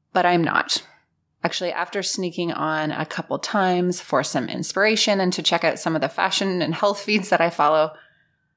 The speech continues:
I was like, "Why the hell am I even doing this? I don't wanna do this. I like Instagram. I don't need to get rid of it. I just need some more balance." So I came back on.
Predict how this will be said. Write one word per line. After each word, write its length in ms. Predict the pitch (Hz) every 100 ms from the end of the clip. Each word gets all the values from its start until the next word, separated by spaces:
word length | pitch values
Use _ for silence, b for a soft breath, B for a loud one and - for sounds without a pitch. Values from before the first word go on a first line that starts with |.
| _ _ -
I 140 | 196
was 240 | 208 196 214
like, 260 | 196 - _ -
"Why 300 | 180 175 208
the 100 | 254
hell 240 | 196 175
am 100 | 175
I 100 | 165
even 200 | 147 156
doing 240 | 156 135 123
this? 400 | 185 202 - - _ _ _ _ _ _
I 80 | 175
don't 200 | 180 175
wanna 180 | 175 196
do 140 | -
this. 300 | - - - - _ _ 165
I 100 | 165
like 240 | 165 160
Instagram. 540 | 175 165 - - 156 - _ _ _ _ _ _ _
I 120 | 165
don't 240 | 160 160 156
need 120 | 156
to 60 | 208
get 160 | 240
rid 140 | 165 147
of 80 |
it. 260 | 151 170 - -
I 120 | 165
just 260 | - 139 160
need 300 | 139 143 - _ _
some 220 | - - 160
more 200 | 143 143
balance." 640 | - 80 85 - - - _ _ _ _ _ _ -
So 260 | - 254 254
I 60 | 220
came 220 | 165 151
back 180 | 147 -
on. 240 | - 160